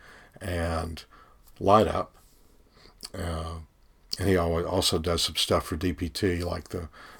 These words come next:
the movie that they had over at the Donaldson Bannister Farm a couple of weeks ago. Um, and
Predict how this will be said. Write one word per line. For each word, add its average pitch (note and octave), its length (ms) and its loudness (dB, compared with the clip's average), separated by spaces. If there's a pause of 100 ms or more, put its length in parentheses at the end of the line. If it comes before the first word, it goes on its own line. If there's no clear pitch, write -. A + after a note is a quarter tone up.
the - 80 0
movie F#2 300 6
that D#2+ 160 -4
they E2+ 180 2
had F2 180 4
over E2+ 220 0
at - 80 -10
the E2 80 -6
Donaldson E2+ 440 0
Bannister F2 420 0
Farm F2 340 -4
a E2+ 100 -6 (120)
couple F#2 260 0
of F2 40 -2
weeks F2 220 -2
ago. F2 300 -4 (840)
Um, F2 460 2 (1800)
and F#2 680 2